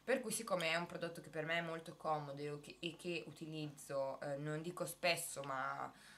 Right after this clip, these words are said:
eh, volentieri, eh, ho deciso insomma di, di riacquistarlo perché non voglio rimanere senza, visto che ho, ho fatto un po' la scorta di tutti i prodotti e non credo che tornerò al D M spesso, almeno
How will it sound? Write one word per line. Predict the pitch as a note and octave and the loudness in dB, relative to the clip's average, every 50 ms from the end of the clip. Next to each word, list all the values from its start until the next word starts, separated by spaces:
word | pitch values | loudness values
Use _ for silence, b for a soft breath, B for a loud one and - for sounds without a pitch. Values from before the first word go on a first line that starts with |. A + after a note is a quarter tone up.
| B B - | B B -4
eh, | C3+ C3+ C3+ C3+ C3 C3+ | -2 0 2 2 0 2
volentieri, | D3 F3 F#3+ A#3+ B3+ B3 A#3+ - F3 D#3 D3 D3 D3 D#3 E3+ F#3 F3+ - B B B B B B B - | 0 2 2 4 2 0 0 2 2 2 4 4 2 2 0 -2 -2 -6 B B B B B B B -2
eh, | - F3 E3+ D#3+ D#3+ D#3 D#3 D3+ D3 | 2 4 4 6 6 6 6 6 4
ho | D3+ - E3+ E3+ E3+ | 4 4 6 6 6
deciso | F3 F3+ E3+ - - - D#3+ D#3+ D#3+ D#3 | 4 2 0 0 -2 -2 -4 -4 -4 -4
insomma | D#3 D3+ - E3+ D#3+ D#3 | -6 -4 -4 -2 -2 0
di, | D3+ D3+ D#3 D3+ D3+ D3 C#3+ | 0 0 0 0 0 -2 -2
di | C#3+ D#3 D#3 | -2 0 0
riacquistarlo | D3+ D3+ D3+ - - F3+ - - - C#3 B2 C3 D3 D3+ | 2 0 0 -2 -6 -8 -6 0 2 4 4 4 2 -4
perché | D3 D3+ - D#3+ | -6 -6 -6 -4
non | D#3 D3+ D3+ | -4 -4 -4
voglio | D3 D3 C#3 C3+ C3+ C#3+ C#3 | -4 -4 -6 -6 -6 -6 -8
rimanere | C#3 C#3 C#3 C#3 C#3 C3+ C#3 - | -6 -6 -8 -8 -8 -8 -8 -6
senza, | - - C3+ - C#3+ - - - C3+ | -6 -6 -6 -6 -6 -4 -4 -4 -4
visto | C3+ D3+ D3 - - | -6 -8 -10 -10 -10
che | D3+ - | -4 0
ho, | D3 D3 C#3+ - | 0 -2 0 -4
ho | - | -8
fatto | D3+ - D3+ D3+ - | -6 -6 -6 -6 -6
un | D3 D3 | -8 -6
po' | C#3+ - D#3 | 0 2 2
la | D3+ C#3+ D3 | 4 4 0
scorta | C#3+ - - - D3+ C#3+ C#3+ C#3 - | -4 -4 -4 0 0 0 0 0 -6
di | C#3+ C#3+ | -10 -8
tutti | C#3 D#3 D3+ D3+ | -8 -10 -10 -10
i | D3 | -10
prodotti | - D#3 D#3 D3+ D3+ D3 D3 - C#3 | -6 -4 0 2 2 2 0 -2 -10
e | C3 | -8
non | C3 C3+ C#3 C#3 C3+ | -8 -8 -8 -10 -8
credo | - D#3 D#3 D#3 D#3 D3+ C#3+ C#3+ C3+ C3+ C3 B B B B B B B B B | -2 2 2 4 4 2 2 0 -2 -2 -2 B B B B B B B B B
che | - D#3+ | -10 -4
tornerò | D3 D#3 D3 D3+ D3+ D3 D3 | -2 -2 -2 0 0 0 0
al | D3 D3+ | 0 2
D | D3 D3+ D3 | 0 0 0
M | D3 D3+ D3 | 2 0 -2
spesso, | D3 - - - D#3+ D3+ D3+ D3+ - - C#3+ | -4 -6 -2 2 2 2 2 0 -4 -2 -2
almeno | C#3 C#3 C#3+ D3 C#3+ C#3+ C3+ - - - | -2 -2 -4 -6 -6 -6 -6 -8 -8 -12